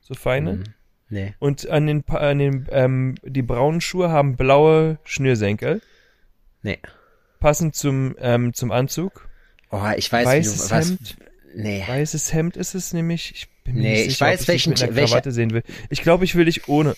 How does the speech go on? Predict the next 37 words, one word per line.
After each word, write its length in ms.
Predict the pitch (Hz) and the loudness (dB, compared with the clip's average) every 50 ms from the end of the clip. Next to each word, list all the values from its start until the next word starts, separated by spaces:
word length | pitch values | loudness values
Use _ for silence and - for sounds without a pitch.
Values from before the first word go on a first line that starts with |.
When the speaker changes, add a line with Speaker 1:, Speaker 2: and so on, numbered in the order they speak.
| - - | -4 -2
Speaker 1:
ohne 220 | 156 175 190 190 | 0 2 2 0
Krawatte 500 | - - 165 151 139 147 156 160 - 165 | 2 2 2 2 4 4 2 2 2 2
und 200 | 143 139 135 - | 2 2 2 0
ohne 280 | - 151 151 156 156 151 | 0 2 2 4 2 0
Fliege, 500 | - - 139 143 147 139 123 127 151 - _ _ - _ _ | 0 -2 -2 -2 0 2 2 2 0 -2 _ _ -20 _ _
sondern 280 | - - 135 135 135 | -2 0 2 2 2
Speaker 2:
Ja. 60 | 113 127 | 4 2
Speaker 1:
einfach 240 | 147 147 - 160 143 | 2 2 2 2 2
nur 240 | 151 151 151 151 147 | 2 2 2 2 2
so 120 | 143 147 | 2 0
die 140 | 139 139 - | -2 0 2
ersten 360 | 131 131 143 - - 156 135 | 2 2 2 2 -2 -2 2
beiden 280 | 143 131 127 127 127 - | 4 4 4 2 0 -2
Knöpfe 400 | - - 143 139 139 - - 107 | -4 -2 -2 -2 -2 0 0 2
auf, 380 | 87 127 151 180 190 - - - - - | 4 4 4 2 0 -2 -10 -20 -20 -12
vielleicht 280 | - - 123 131 - - | -6 -4 -4 -4 -4 -4
auch 100 | 127 127 | -4 -2
nur 140 | 127 120 110 | 0 0 0
ein. 280 | 113 120 135 165 185 - _ _ _ _ _ _ _ _ _ _ _ _ _ _ _ _ _ _ _ _ _ - - - - - - - - | 0 0 0 0 -2 -4 _ _ _ _ _ _ _ _ _ _ _ _ _ _ _ _ _ _ _ _ _ -18 -16 -16 -18 -20 -20 -18 -14
Schöner 400 | - - - 131 131 135 131 123 | -10 -6 -4 -2 0 0 0 0
hoher 200 | 127 123 117 113 | 0 0 0 -2
Kragen. 640 | 110 - 95 95 113 117 123 139 147 160 165 165 160 _ _ _ 233 _ _ | -4 -6 -6 -4 -2 0 0 0 -2 -2 -4 -4 -6 _ _ _ -20 _ _
Speaker 2:
Das 300 | - 104 - - - - | -8 -8 -6 -6 -8 -10
ist, 120 | 147 - | -14 -14
Speaker 1:
Aber 160 | - - - | -6 -4 0
Speaker 2:
das 120 | 123 131 139 | 2 4 4
Speaker 1:
nicht 180 | 151 156 - | 4 2 2
Speaker 2:
ist 40 | - 143 | 2 4
schon 80 | 147 | 4
Speaker 1:
aufgestellter 560 | 151 160 - 170 151 - - 123 117 117 117 | 4 4 2 2 2 4 4 4 4 4 2
Kragen, 280 | - - 110 104 101 101 | 0 2 2 2 2 2
ne? 120 | 113 135 139 | 2 2 2
Also 180 | 123 113 107 | 0 0 0
nicht 160 | 110 117 117 - | 0 -2 -2 -2
falsch 200 | 120 113 113 - | -2 -2 -2 -2
verstehen, 300 | - - - 101 101 101 | -4 -4 -2 0 0 2
sondern 220 | 104 104 101 101 | 2 2 2 0